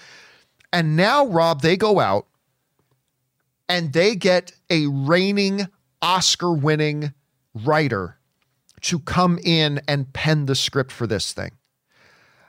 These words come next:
This, to me, is insane. Now, this comes just from the folks over at Movie Web who writes,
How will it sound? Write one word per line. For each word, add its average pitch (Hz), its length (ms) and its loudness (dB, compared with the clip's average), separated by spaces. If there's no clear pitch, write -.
This, 190 600 0
to - 180 -4
me, 151 320 2
is 147 260 0
insane. 151 440 0
Now, 135 100 2
this 196 180 2
comes 202 260 0
just 185 160 0
from 170 100 -4
the 151 80 0
folks 160 280 0
over 139 200 2
at 120 80 -2
Movie 135 240 0
Web 117 260 0
who 120 80 -6
writes, 117 300 -2